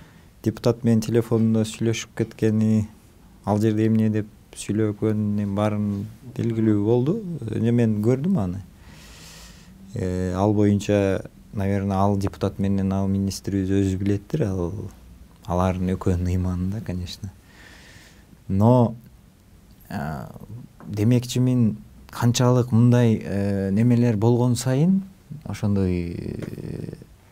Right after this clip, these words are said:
бизде сомнение көбөйүп,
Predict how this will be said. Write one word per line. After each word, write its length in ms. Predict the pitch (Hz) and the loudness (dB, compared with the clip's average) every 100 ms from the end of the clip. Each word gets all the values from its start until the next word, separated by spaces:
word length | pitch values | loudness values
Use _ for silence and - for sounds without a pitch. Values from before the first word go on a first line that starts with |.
| - - | -20 -4
бизде 220 | 110 107 | 0 2
сомнение 680 | 107 104 110 113 113 110 101 - - - - - - _ - - - | 0 2 4 4 4 4 0 -4 -20 -20 -20 -20 -20 _ -20 -18 -4
көбөйүп, 440 | 101 107 120 175 | 4 6 6 2